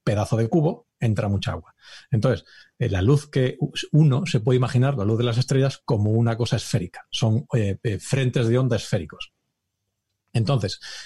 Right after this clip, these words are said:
si tú estás muy cerquita de la estrella, eh, tu cubo de luz cogería un trozo de ese frente de onda muy grande. Si tú estás muy lejos de la estrella, esto es un poco Barrio Sésamo, si estás muy cerca de la estrella,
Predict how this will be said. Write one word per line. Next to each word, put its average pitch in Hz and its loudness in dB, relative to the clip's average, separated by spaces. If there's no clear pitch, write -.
si 104 -2
tú 131 2
estás 120 0
muy 131 4
cerquita 131 0
de 131 2
la 127 0
estrella, 160 0
eh, 90 -2
tu 113 0
cubo 135 4
de 131 2
luz 147 2
cogería 113 0
un 127 2
trozo 131 0
de 123 2
ese - -2
frente 120 0
de 113 2
onda 113 2
muy 117 2
grande. 180 -2
Si - -4
tú 127 -2
estás 110 -2
muy 127 4
lejos 127 0
de 135 0
la 131 0
estrella, 165 -2
esto 120 -4
es 117 4
un 117 2
poco 117 0
Barrio 117 2
Sésamo, 104 2
si - -2
estás 196 0
muy 370 4
cerca - 0
de 160 2
la 135 2
estrella, 175 -2